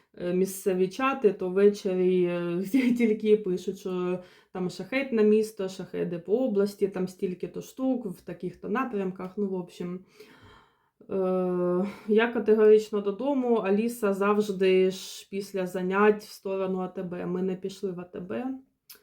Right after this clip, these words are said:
Як почалася істерика, поки ми йшли до з-, е, вийшли з цього ж двора,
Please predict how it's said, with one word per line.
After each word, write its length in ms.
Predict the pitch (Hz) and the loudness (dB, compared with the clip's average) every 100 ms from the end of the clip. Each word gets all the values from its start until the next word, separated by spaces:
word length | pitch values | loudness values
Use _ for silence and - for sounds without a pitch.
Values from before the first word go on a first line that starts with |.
| _ _ _ _ _ _ - | _ _ _ _ _ _ 2
Як 260 | 214 208 | 4 4
почалася 720 | 233 220 240 233 233 233 214 | 4 2 2 2 2 0 2
істерика, 1040 | 202 202 - 277 285 262 254 247 240 240 240 - _ _ _ _ _ _ _ - - 185 _ _ _ - - - | 2 0 -4 -2 0 0 -2 0 2 2 -2 -8 _ _ _ _ _ _ _ -20 -20 -20 _ _ _ -20 -20 0
поки 280 | 220 214 220 | 0 4 6
ми 160 | 208 | 8
йшли 340 | 208 - 214 208 | 6 4 6 6
до 180 | 202 | 4
з-, 100 | 202 | -2
е, 720 | 196 - 190 190 185 180 185 185 _ _ _ _ | -4 -4 -4 -4 -2 -2 -4 -8 _ _ _ _
вийшли 500 | 208 196 202 - 190 | 2 8 8 6 -4
з 140 | 185 - | -6 -6
цього 280 | 196 190 | -4 -4
ж 120 | 196 185 | -4 -6
двора, 720 | 190 185 208 262 269 277 | -6 -4 -2 -2 -2 -4